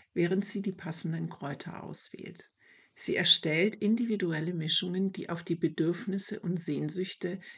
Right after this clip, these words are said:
jeder Frau zugeschnitten sind. Gerade bereitet sie die letzte Mischung vor, als sie mich neugierig ansieht.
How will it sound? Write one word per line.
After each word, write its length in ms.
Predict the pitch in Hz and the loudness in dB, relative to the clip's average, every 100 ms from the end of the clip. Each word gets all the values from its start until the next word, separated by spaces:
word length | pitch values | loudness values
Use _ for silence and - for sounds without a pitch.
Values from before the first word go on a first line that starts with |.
| - | -8
jeder 380 | - 165 180 190 | 4 4 4 -2
Frau 360 | - - - | -6 -8 -6
zugeschnitten 760 | 170 - 170 165 - 151 - 123 | -4 -4 -4 -4 -4 -6 -8 -6
sind. 420 | - - - - _ _ _ _ _ _ _ - _ - | -6 -8 -14 -18 _ _ _ _ _ _ _ -20 _ -6
Gerade 400 | 156 151 156 170 | 2 4 4 4
bereitet 540 | 175 135 151 180 170 | 2 2 0 -2 -2
sie 160 | - 165 | 0 2
die 100 | 165 | 4
letzte 400 | 147 147 - 165 | 2 0 -2 0
Mischung 400 | 147 143 170 170 | 2 2 0 -4
vor, 300 | - 170 - | -4 -4 -2
als 200 | 170 - | -2 -2
sie 60 | |
mich 220 | 175 170 | 0 -2
neugierig 580 | 160 156 151 151 165 - | -2 -4 -4 -6 -6 -6
ansieht. 580 | 160 151 - - - | -6 -4 -6 -8 -12